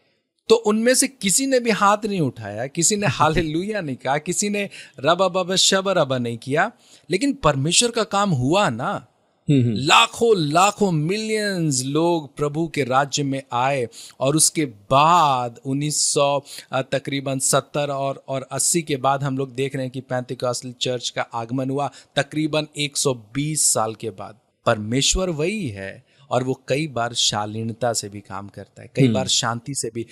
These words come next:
Speaker 1: कई बार हमें चिल्लाने की आवश्यकता भी नहीं है और वो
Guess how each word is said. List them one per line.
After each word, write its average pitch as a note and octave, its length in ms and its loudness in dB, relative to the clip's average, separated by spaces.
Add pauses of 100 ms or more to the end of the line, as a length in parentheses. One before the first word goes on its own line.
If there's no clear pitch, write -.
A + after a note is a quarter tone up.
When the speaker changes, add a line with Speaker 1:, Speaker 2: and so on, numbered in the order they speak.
(180)
Speaker 1:
कई E3 120 4
बार F3+ 180 2
हमें F#3 160 -4
चिल्लाने D3 500 0
की E3 120 -2
आवश्यकता D3 520 0
भी D3 140 -4
नहीं C3+ 220 -2
है C#3+ 180 -4 (240)
और B2 120 0
वो C3 160 -4